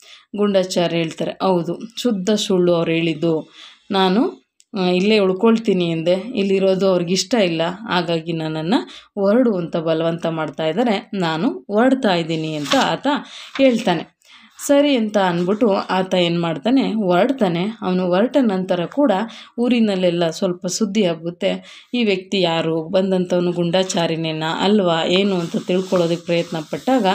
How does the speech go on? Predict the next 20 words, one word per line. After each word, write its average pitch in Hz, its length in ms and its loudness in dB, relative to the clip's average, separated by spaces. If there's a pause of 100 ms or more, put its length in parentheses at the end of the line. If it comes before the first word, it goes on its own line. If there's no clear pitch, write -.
(540)
ಆ 269 220 4
ವ್ಯಕ್ತಿ 208 500 2
ಆ 180 220 -2
ನಲ್ಲೂರು 196 580 2
ನೀಲಾಂಬೆಯ 175 680 2 (340)
ತಮ್ಮ 240 420 4
ಅನ್ನುವಂಥದ್ದು 160 800 -2 (320)
ಗೊತ್ತಾಗುತ್ತೆ. 214 920 0
ಇದು 202 220 2
ಆ 196 220 0
ನಂತರ 226 380 4 (180)
ಕೂಡ 330 180 4 (260)
ಆ 208 100 0
ಊರಿನಲ್ಲೆಲ್ಲ 202 760 2 (440)
ಒಂದು 226 240 4
ರೀತಿನಲ್ಲಿ, 214 840 0 (100)
ಆ, 190 160 0
ಒಂದು 180 460 0
ರೀತಿ 185 240 -2
ಚರ್ಚೆಗೆ 240 880 -2